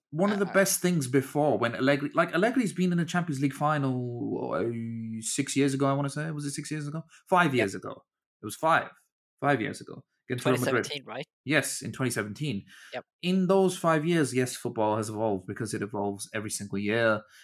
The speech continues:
Speaker 1: and it's an ever-changing game, and data has come into it, and stats have come into it. Um, but the best thing about him back then was he was extremely flexible tactically, and he was really, really good in big games. In, in, that's why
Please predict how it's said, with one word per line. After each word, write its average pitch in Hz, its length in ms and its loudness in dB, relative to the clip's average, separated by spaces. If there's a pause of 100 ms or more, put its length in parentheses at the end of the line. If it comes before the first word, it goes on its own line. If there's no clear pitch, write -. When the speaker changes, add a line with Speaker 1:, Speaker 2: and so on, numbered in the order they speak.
(100)
Speaker 1:
and 101 120 -4
it's - 120 -12
an 104 140 -14
ever-changing 120 560 -2
game, 104 300 -2
and 95 120 -10
data 107 280 -6
has 101 180 -6
come 104 220 -6
into 104 240 -6
it, 101 100 -6
and 98 100 -18
stats - 360 -4
have 110 100 -8
come 107 160 -8
into 104 280 -8
it. 98 100 -4 (480)
Um, 104 560 -2 (500)
but 147 180 0 (360)
the 135 80 -4
best 160 260 -2
thing 170 140 -2
about 147 260 0
him 135 80 -2
back 127 220 -2
then 131 180 -4
was 110 160 -6
he 120 140 -6
was 120 100 -8
extremely 123 640 -6
flexible 123 560 -10
tactically, 110 460 -14 (360)
and 110 140 -10
he 113 100 -10
was 120 180 -8
really, 151 380 0
really 151 180 2
good 139 200 2
in 104 120 -4
big 104 200 -2
games. - 360 -10
In, 104 260 -10
in, - 140 -14 (140)
that's - 260 -6
why 113 380 0